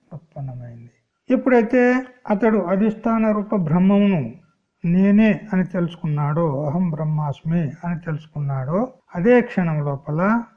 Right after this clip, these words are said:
ఆ అహం బ్రహ్మాస్మి అనేది వృత్తి రూప జ్ఞానం. అహం బ్రహ్మాస్మి అనేటువంటిది ఇది వృత్త్యాత్మక జ్ఞానం.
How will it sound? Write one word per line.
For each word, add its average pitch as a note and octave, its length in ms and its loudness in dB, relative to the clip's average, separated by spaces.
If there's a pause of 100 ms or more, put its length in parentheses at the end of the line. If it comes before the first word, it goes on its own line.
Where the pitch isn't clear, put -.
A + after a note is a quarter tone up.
(240)
ఆ G#3+ 40 0
అహం G3+ 420 4
బ్రహ్మాస్మి F#3+ 800 0
అనేది F#3 640 -2 (500)
వృత్తి F3 600 0
రూప A3 320 2
జ్ఞానం. D#3 680 2 (240)
అహం E3 200 0
బ్రహ్మాస్మి F3 520 -2
అనేటువంటిది D#3+ 760 -6 (600)
ఇది F#3 160 -2
వృత్త్యాత్మక G#3 880 -2
జ్ఞానం. C3 540 -4